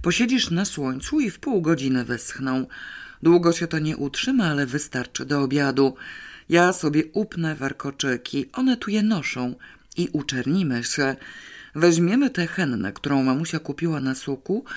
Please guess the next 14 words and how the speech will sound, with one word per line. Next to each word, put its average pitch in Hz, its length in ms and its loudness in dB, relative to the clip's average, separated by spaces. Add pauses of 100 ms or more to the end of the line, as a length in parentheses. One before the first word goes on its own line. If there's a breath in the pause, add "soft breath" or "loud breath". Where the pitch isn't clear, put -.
(300 loud breath)
a 226 140 -4
w 240 60 -12
przyszłym 175 560 -4
tygodniu 127 560 2 (260 loud breath)
jej 143 280 2
odkupimy. 139 800 -2 (540 loud breath)
Z - 140 -8
czarnymi 139 540 2
włosami 127 500 -2
nikomu 185 380 0
nie 160 140 0
wpadniemy 135 520 -2
w 143 60 -8
oczy. 151 540 0